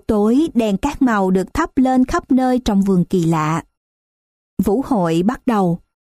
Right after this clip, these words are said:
Những cuộc đấu vui vẻ diễn ra. Nhà vua phân phát bóng bay và khui những thùng to tướng rượu táo, và thần dân nấu súp và nướng xúc xích bên các đống lửa.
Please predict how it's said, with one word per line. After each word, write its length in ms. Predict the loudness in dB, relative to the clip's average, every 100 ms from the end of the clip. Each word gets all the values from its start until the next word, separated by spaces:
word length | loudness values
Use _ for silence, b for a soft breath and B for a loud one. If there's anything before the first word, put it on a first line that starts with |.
| _ -2
Những 200 | 0 0
cuộc 280 | 0 -2 -2
đấu 300 | 0 0 0
vui 160 | 0 0
vẻ 200 | 0 -2
diễn 280 | 0 0
ra. 360 | 0 0 0 -2 _ _ _ _ _ _ _ _ _ _ _ _ _ -2
Nhà 180 | 0 0
vua 340 | 0 0 0
phân 260 | 0 0 0
phát 240 | 0 -2
bóng 280 | 0 0 0
bay 280 | 0 0 0 -4 _ _
và 100 | -6 -6
khui 360 | -2 0 2 2
những 220 | 2 0
thùng 220 | 0 0
to 200 | 0 -2
tướng 360 | -2 0 2 0
rượu 180 | -2 -4
táo, 480 | -4 -2 0 0 -2 _ _ _
và 60 | -8
thần 320 | -2 0 2
dân 160 | 4 2
nấu 180 | 2 -2
súp 280 | -2 -4 -4 _ _ _ -4
và 120 | 2
nướng 380 | 2 4 2 2
xúc 240 | -2 -4
xích 220 | -4 -4 -4
bên 220 | -2 0
các 180 | 0 -2
đống 220 | 2 2
lửa. 360 | 4 2 0 -4